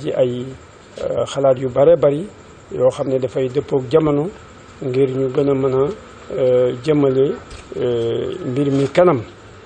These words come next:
Euh, waxtaan wu am solo la nag, kenn ku ne day mel ni boo waxee yaa ëpp yéene sa morom ci defar. Loolu moo fi am, bokk yu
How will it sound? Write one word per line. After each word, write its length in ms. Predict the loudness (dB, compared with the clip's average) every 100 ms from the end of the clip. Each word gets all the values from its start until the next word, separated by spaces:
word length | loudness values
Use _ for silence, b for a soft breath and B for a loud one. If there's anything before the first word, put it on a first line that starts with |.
| -18 -6
Euh, 240 | 0 2
waxtaan 360 | 2 0 -2 -2
wu 140 | -2 -2
am 180 | 0 0
solo 260 | 2 4 4
la 100 | 4
nag, 160 | 0 -4 -6
kenn 260 | 0 0 2
ku 120 | 0
ne 180 | 0 -2 -8 -10
day 120 | -2 0
mel 180 | 2 0
ni 80 | 2
boo 260 | 6 6
waxee 300 | 6 2 0
yaa 160 | 2 2
ëpp 220 | -2 -8 -8
yéene 540 | -4 4 4 6 4
sa 120 | 2
morom 320 | 2 4 2
ci 120 | 0 -2
defar. 280 | -2 -2 -8 -14 -20 -20 -20 -20 -20 -6
Loolu 240 | 2 2 4
moo 140 | 0
fi 140 | 0
am, 180 | -4 -6 -10 -16 -20 -4
bokk 200 | -4 -2
yu 100 | -2